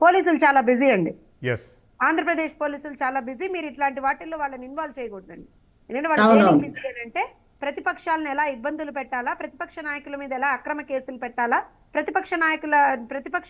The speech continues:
Speaker 1: పార్టీలకు సంబంధించినటువంటి కార్యకర్తలను ఎలా ఇబ్బంది పెట్టాలా, ఆఖరికి సోషల్ మీడియాలో ఎవరన్నా పోస్ట్ పెడితే కూడా వాళ్ళని ఏ రకంగా ఇబ్బందులు పెట్టాలా అని వాళ్ళు చాలా బిజీ అండి. మీరు అస్సలు ఎక్కడ
Speaker 3: అవును.
Speaker 1: కూడా,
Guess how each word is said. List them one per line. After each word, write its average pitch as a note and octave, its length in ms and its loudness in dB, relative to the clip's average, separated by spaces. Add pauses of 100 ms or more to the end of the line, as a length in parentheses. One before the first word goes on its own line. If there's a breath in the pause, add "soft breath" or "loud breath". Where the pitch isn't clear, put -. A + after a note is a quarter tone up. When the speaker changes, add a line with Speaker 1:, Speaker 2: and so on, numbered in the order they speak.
Speaker 1:
పార్టీలకు D#4 500 0
సంబంధించినటువంటి C4 1120 -2 (260 soft breath)
కార్యకర్తలను F4 640 8
ఎలా D4 160 8
ఇబ్బంది C4 320 0
పెట్టాలా, B3+ 360 4
ఆఖరికి D4+ 360 6
సోషల్ F#4 420 2
మీడియాలో E4+ 420 4
ఎవరన్నా D4 360 2
పోస్ట్ C#4+ 360 -2
పెడితే C4+ 280 -2
కూడా E4+ 340 4 (400)
వాళ్ళని D4+ 360 4
ఏ F4 80 6
రకంగా E4+ 480 0 (260)
ఇబ్బందులు E4 400 0
పెట్టాలా C#4+ 380 2
అని C4 120 0
వాళ్ళు C4 240 -2
చాలా G4+ 180 6
బిజీ F4 220 -2
అండి. C4+ 180 -2
మీరు D4 180 -6
అస్సలు F4 380 -2
ఎక్కడ C#4 400 0
Speaker 3:
అవును. A#3 160 10
Speaker 1:
కూడా, D#4 260 2